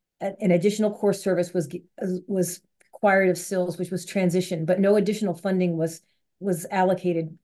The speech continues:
for that. So they had to absorb those additional duties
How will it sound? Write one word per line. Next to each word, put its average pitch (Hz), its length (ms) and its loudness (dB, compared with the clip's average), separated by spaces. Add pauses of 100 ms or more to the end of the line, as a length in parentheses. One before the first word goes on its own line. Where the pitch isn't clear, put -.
(120)
for 190 180 2
that. - 260 -2
So 202 120 -6
they 185 140 0
had 190 100 0
to 196 60 0
absorb 185 440 0
those 190 140 0
additional 190 400 -2
duties 180 420 0